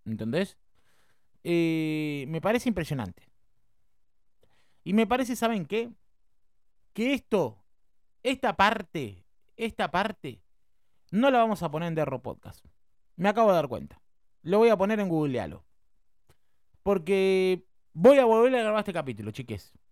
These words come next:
Usted que está escuchando esto, en Googlealo, voy a volver a grabarlo. Porque voy a hablar de la otra parte. La parte de la billulla, ¿ok? La parte de, eh, por qué está bueno hacerlo. Bueno, me parece que este quedó muy técnico, este, este,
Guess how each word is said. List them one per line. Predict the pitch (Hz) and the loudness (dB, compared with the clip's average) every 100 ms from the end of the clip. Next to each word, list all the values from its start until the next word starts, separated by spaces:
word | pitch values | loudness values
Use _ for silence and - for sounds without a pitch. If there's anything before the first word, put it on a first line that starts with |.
| _ _ | _ _
Usted | - 175 - 269 | -2 -2 0 -2
que | 208 | -2
está | 202 | -2
escuchando | 185 185 170 | -4 -4 -2
esto, | 208 220 208 139 | -2 0 -2 -2
en | - 139 | -4 -4
Googlealo, | 139 147 208 233 170 101 _ _ _ _ _ | -2 0 2 2 0 -4 _ _ _ _ _
voy | 156 240 | 8 8
a | 233 | 10
volver | 220 220 | 6 2
a | |
grabarlo. | 185 143 110 - - _ | 0 -2 -4 -10 -20 _
Porque | 185 220 | -2 4
voy | 277 | 4
a | |
hablar | 277 277 | 4 2
de | 262 | 0
la | 262 | -2
otra | 220 208 | -2 0
parte. | 202 135 117 104 - _ | 2 2 -4 -14 -16 _
La | 151 175 | -4 0
parte | 226 220 202 | 0 0 -2
de | 208 214 196 - _ _ - | -2 -2 -6 -14 _ _ -6
la | 151 | -2
billulla, | 160 - 104 - - 82 - _ _ | -2 -2 -2 -2 -8 -14 -20 _ _
¿ok? | - 117 165 180 | -16 -8 -4 -2
La | 165 | 0
parte | 160 196 202 | 0 -2 -4
de, | 180 185 190 180 _ _ _ | -4 -4 -6 -8 _ _ _
eh, | 131 127 123 117 104 104 - _ | -10 -8 -8 -10 -12 -14 -20 _
por | 147 | -6
qué | 143 | -4
está | 196 202 | -2 0
bueno | 190 180 | 0 0
hacerlo. | 165 - 170 104 87 - _ - _ _ _ _ _ | -4 -4 -4 -4 -12 -20 _ -20 _ _ _ _ _
Bueno, | 165 | -4
me | 190 | 2
parece | 226 220 | 2 2
que | 226 | -2
este | 220 214 | -2 -2
quedó | 165 196 | 0 0
muy | 196 | 0
técnico, | 170 143 101 92 95 | 0 -2 -2 -6 -10
este, | - 92 | -10 -10
este, | 120 - | -10 -10